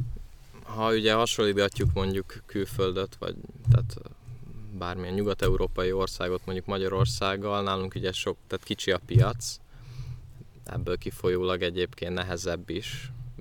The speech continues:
viszonylag nehezebb dolgunk van, kevesebb is az elkölthető pénz, ami mondjuk az embereknél van. Nyilván marketing szolgáltatásra is akár, vagy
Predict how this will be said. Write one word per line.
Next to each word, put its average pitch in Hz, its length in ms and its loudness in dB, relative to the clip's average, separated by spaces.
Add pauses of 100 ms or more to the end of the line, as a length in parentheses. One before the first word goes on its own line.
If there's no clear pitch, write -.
viszonylag 87 340 -6
nehezebb 90 420 -2
dolgunk 87 540 0
van, 101 300 -4
kevesebb 95 520 0
is 95 140 -2
az 90 120 -4
elkölthető 87 720 -2
pénz, 90 320 -4
ami 90 120 -4
mondjuk 87 340 -8 (180)
az 90 140 -8
embereknél 87 640 -4
van. 107 340 0 (340)
Nyilván 90 360 -2
marketing 90 680 -2 (500)
szolgáltatásra 95 1040 4
is 90 160 0
akár, 92 400 -2
vagy 92 180 -2